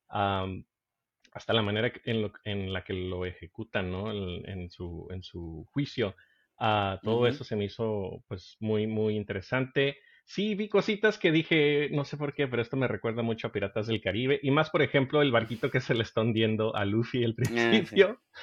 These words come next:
Speaker 2: Ujú.
Speaker 1: Ah, pero igual me gustó. Es, es un concepto interesante. Es una, no sé si es una revolución de piratas, todo por la búsqueda del tesoro de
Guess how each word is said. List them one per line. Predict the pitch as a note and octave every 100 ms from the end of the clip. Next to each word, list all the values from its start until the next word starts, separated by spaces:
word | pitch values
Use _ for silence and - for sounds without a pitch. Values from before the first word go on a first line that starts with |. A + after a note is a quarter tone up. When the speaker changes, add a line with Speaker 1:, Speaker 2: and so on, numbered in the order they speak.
| -
Speaker 2:
Ujú. | A2+ B2
Speaker 1:
Ah, | A#2 C3+ C3 B2+ -
pero | D3+ C#3
igual | C3+ A#2+ D#3 G#3+
me | D3
gustó. | A2 - D#3 E3+
Es, | B2+ A#2+ -
es | B2 A#2 -
un | C#3
concepto | C#3 C#3 - C3 - C#3+ C#3+
interesante. | C3 A2+ F#2+ - B2+ C#3 D#3 D3+ D3+ -
Es | A2+ - C3+
una, | C3 C3 B2+ B2+
no | B2+
sé | -
si | B2 B2+
es | A#2
una | B2+ B2
revolución | B2 A2 G#2 A#2 A2+
de | A#2
piratas, | G2 G2 A2+ C#3 C3+
todo | - A2 A2+
por | G#2
la | G2+ F#2
búsqueda | G2+ - A2+ A2
del | G2+ F#2
tesoro | G2 - G2+ G#2+
de | G2